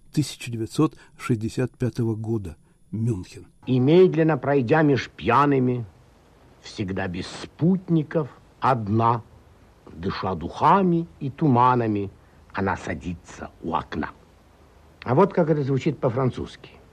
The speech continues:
Speaker 2: Et lentement, à travers les gens ivres, sans cavalier derrière soi,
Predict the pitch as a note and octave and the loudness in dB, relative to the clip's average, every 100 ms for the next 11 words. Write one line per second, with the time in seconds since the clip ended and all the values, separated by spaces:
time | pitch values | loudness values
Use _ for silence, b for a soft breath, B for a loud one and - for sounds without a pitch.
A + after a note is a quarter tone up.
0 | - - - - C#3+ C#3 C3+ A#2+ - A2 | -20 -20 -20 -4 2 4 4 2 2 2
1 | G#2+ C#3+ - - _ _ - A#2+ - B2 | 2 -2 -8 -20 _ _ -4 -2 0 0
2 | C3 C#3+ A#2 B2+ A#2+ B2 A#2 - - - | 4 4 4 4 4 4 2 0 -10 -2
3 | C#3+ C3+ B2+ D3+ F3+ - - - b b | 2 4 2 0 -4 -14 -20 -20 b b
4 | b b - - F#3+ A3+ - F#3+ F3 D#3+ | b b -18 -2 4 4 4 4 4 4
5 | D3+ B2+ F#2 G2+ C3 C#3 C#3 - - - | 4 4 2 0 0 2 0 -2 -10 -2
6 | B2 E3+ | 0 0